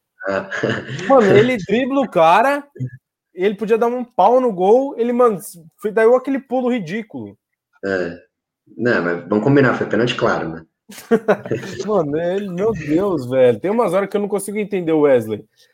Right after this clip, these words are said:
Speaker 1: Não,
Speaker 2: É,
Speaker 1: não dá.
Speaker 2: mas assim, rapaziada, lembrando, ó, toda segunda, então, às vinte e duas horas, a gente entra ao vivo aqui pra falar tudo sobre o Palmeiras,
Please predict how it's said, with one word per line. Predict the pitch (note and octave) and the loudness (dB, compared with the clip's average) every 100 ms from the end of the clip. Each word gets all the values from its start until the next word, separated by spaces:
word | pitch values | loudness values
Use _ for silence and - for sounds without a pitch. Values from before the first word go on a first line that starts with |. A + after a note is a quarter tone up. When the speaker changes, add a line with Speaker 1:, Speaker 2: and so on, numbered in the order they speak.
| _ | _
Speaker 1:
Não, | F2+ | -4
Speaker 2:
É, | F#2 - - | -2 -2 -2
Speaker 1:
não | E2+ | -6
dá. | E2 - _ _ _ _ - | -10 -18 _ _ _ _ -2
Speaker 2:
mas | D3 D3+ | 0 2
assim, | E3+ - B2+ A2 | 0 0 -2 0
rapaziada, | B2+ - G3 F3+ G3+ E3 E3+ | 0 2 2 4 4 4 4
lembrando, | G3 G3+ E3 D3 C3 | 2 4 4 4 6
ó, | C3 A#2+ | 4 4
toda | G#2+ F3+ G3+ | 2 -2 -2
segunda, | F#3+ E3+ C#3+ D#3 D3 | -2 -4 -2 0 -2
então, | B2+ D3+ D#3+ | -2 0 0
às | C#3 A#2 | 0 -2
vinte | D3 F3 E3 | -8 -8 -10
e | |
duas | C#3+ C#3 A#2+ | -4 -2 0
horas, | A#2+ C#3+ D3+ D3 _ _ _ _ | 2 2 0 -6 _ _ _ _
a | A#2+ | -4
gente | B2 C3 B2+ C3+ | -4 -6 -8 -4
entra | C3 C3 B2+ B2 | -4 -4 -2 -2
ao | |
vivo | A#2 A#2 | -2 -2
aqui | A#2 - | -2 -2
pra | B2 | -8
falar | - C3 B2 | -2 2 0
tudo | - D3 | -2 -4
sobre | E3+ C#3+ | 0 0
o | |
Palmeiras, | C#3 D3 E3+ | 2 0 0